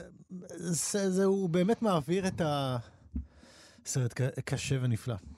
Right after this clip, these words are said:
אבל אני חושב שאולי תהני לראות אותו, ובאמת, אה, מאוד מעניין אותי. העובדה שאת באמת חושבת על זה, ו-, ונעה בין המקומות האלה.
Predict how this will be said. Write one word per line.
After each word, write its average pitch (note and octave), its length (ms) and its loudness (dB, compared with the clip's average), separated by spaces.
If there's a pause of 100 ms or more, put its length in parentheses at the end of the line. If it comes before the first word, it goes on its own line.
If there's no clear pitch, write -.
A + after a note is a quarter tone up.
(300)
אבל B2 80 0
אני A2 100 0
חושב - 120 -12
שאולי A2+ 380 0
תהני A2 300 0
לראות A2 240 0
אותו, A#2+ 260 -2
ובאמת, A2+ 420 -2
אה, C#3 100 -2 (300)
מאוד A#2 240 -2
מעניין A#2+ 260 -2
אותי. A#2+ 280 -4 (1800)
העובדה C3+ 380 2
שאת D3 180 0
באמת B2 300 2
חושבת A#2+ 420 -2
על C3+ 80 -2
זה, A#2 220 -4
ו-, A2 300 -4
ונעה A2+ 300 0
בין A#2 200 -2
המקומות A#2+ 600 -2
האלה. C3 220 -6